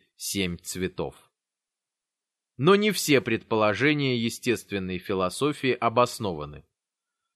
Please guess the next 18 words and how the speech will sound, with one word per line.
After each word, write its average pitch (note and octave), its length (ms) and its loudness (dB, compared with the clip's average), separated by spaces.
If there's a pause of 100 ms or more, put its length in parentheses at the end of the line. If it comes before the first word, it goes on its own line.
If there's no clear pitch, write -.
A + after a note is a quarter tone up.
(100)
Например, C#3 560 4 (200)
гипотетический C3+ 1080 -2
эфир, B2+ 520 2 (200)
который D3 420 2
представляет C3 800 4
собой C3 480 2
искусную C#3 680 -2
попытку A#2+ 540 2
человека A#2 680 2 (220)
таким B2+ 460 2
образом C3+ 580 2
обосновать B2 760 2
своё A2+ 360 2
незнание A2 680 0
пространственных F#2+ 1000 -2
явлений. F2 580 -4 (1300)
Философию A#2+ 800 4
мироздания A#2 800 2